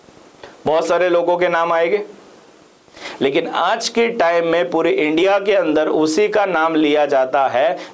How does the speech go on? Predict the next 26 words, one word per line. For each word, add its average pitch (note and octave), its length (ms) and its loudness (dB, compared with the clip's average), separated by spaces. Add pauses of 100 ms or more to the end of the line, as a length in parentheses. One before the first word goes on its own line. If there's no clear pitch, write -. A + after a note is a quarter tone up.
जो E3 80 2
एक F#3+ 140 0
अच्छा F#3 360 -2
फिनिशर E3 680 0
है। - 260 -12 (1160)
अब D3 100 -2
बहुत F3 360 2
सारे G#3 220 2
लोगों F#3+ 320 2
को G3 140 0
मैं F#3 160 0
मिलता D#3+ 380 0
हूं E3+ 340 2
और D#3+ 100 2
बहुत E3+ 300 2
सारे F#3 220 2
लोगों E3+ 280 2
के F3+ 140 0
साथ E3+ 180 2
हमारी E3+ 280 0
कंसल्टिंग G#3 640 0
होती D#3 300 0
है, D#3+ 60 2
हम D#3+ 200 0
देखते E3 360 0
हैं E3+ 420 2